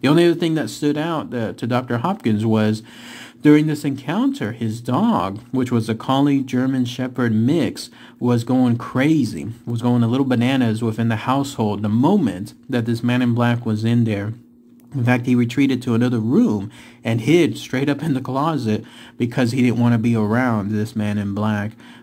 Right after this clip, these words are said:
But then that was it. That was the, essentially the first known encounter of a man in black, or at least one of the earliest ones, and it happened to this guy, Doctor Herbert Hopkins, right there in the middle of his home,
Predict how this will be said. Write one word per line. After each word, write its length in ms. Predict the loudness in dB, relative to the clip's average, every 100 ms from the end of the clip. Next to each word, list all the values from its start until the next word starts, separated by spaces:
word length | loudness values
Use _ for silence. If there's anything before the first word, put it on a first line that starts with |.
| -4
But 100 | 2
then 120 | 4
that 100 | 4
was 220 | 2 2
it. 300 | 0 -2 -4
That 140 | -4 -2
was 180 | -4
the, 140 | -2 -2
essentially 560 | -2 -2 -2 0 0
the 140 | 0 -2
first 580 | -2 2 2 0 -4 -2
known 320 | 0 2 2
encounter 840 | 0 -4 -2 0 0 -2 -2 -2 -4
of 380 | -2 -2 -2 -6 -16 -20 -2
a 60 |
man 320 | 2 4 4 4
in 120 | 2
black, 380 | 2 2 0 -2
or 100 | -2
at 80 | -2
least 200 | -2 0
one 120 | -2
of 60 |
the 120 | -2 -2
earliest 680 | 0 0 0 -2 -4 -6
ones, 400 | -6 -4 -2 -4 -8 -20 -6
and 160 | -2
it 60 | 0
happened 400 | 2 2 2 0
to 560 | 2 2 2 0 -4 -12 -20 -20 -20 -20 -8
this 140 | -6 -2
guy, 180 | 0
Doctor 500 | 2 2 0 0 -2
Herbert 280 | -2 -2 -2
Hopkins, 540 | 0 -2 0 0 0 -4 -14 -20 -2
right 280 | 2 2 2
there 300 | 2 2 2
in 220 | 0 2
the 60 |
middle 380 | 2 2 0 -2
of 100 | -2
his 160 | -2 -4
home, 520 | -4 -2 0 0 -4